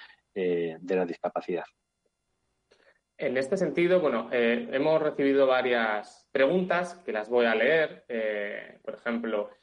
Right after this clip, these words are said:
Speaker 2: he sido intervenida de un cáncer de mama R, R dos positivo, ¿puedo pedir alguna discapacidad? También otra pregunta que dice, ¿puedo pedir grado de discapacidad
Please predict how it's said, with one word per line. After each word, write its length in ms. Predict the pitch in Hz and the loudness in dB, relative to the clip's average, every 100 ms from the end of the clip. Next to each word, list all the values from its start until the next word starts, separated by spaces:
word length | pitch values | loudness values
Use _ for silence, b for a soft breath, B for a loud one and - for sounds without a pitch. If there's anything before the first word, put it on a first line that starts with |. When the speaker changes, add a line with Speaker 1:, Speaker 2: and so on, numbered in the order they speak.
| _ | _
Speaker 2:
he 140 | 147 | 0
sido 180 | 143 165 | 2 0
intervenida 840 | 143 139 135 135 147 147 147 143 127 | 0 0 2 2 2 2 2 0 -2
de 140 | 123 | -4
un 100 | 123 | 0
cáncer 320 | 131 123 127 | -2 0 0
de 60 | 123 | 0
mama 360 | 123 123 120 | 0 0 0
R, 380 | 117 120 117 117 - | 2 2 0 -2 -4
R 260 | 123 123 | 0 2
dos 140 | 117 117 | 0 0
positivo, 680 | 113 117 120 156 156 147 - | -2 -2 -2 2 4 4 4
¿puedo 280 | 165 151 | 4 4
pedir 200 | 131 120 | 4 4
alguna 220 | 117 117 113 | 2 0 -4
discapacidad? 800 | 110 117 110 107 123 147 143 B B B - | -4 -4 -4 -4 0 0 0 B B B -6
También 320 | 117 143 147 | -2 0 2
otra 200 | 139 135 | 0 0
pregunta 500 | 127 135 135 135 127 | 2 0 0 -2 0
que 100 | 120 | -4
dice, 380 | 113 117 120 113 | -4 -4 -4 0
¿puedo 240 | 151 156 | 2 2
pedir 300 | 147 143 143 | 2 2 2
grado 320 | 139 143 139 | 2 4 4
de 160 | 127 120 | 4 2
discapacidad 920 | 120 117 113 117 123 123 135 131 | 0 -2 -4 -4 -2 0 2 0